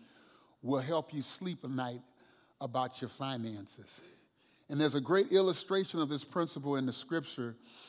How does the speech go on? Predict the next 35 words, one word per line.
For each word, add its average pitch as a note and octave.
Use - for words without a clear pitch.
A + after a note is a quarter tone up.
Uh, B2+
it's C#3+
a C3+
comment F#3
that's C3
made D#3
about D3
one D#3
of D3+
the C#3+
Old D3+
Testament C#3+
patriarch, A#2
the B2
Old D#3+
Testament D3+
patriarch D3
Abraham. B2
And D3
the C#3+
comment G3+
is D#3
like E3
a C#3+
eulogy. C3
Uh, C3
Abraham E3+
has D3
come F#3
to E3+
the D3+
end F#3
of D3+
his C3+
life. D3+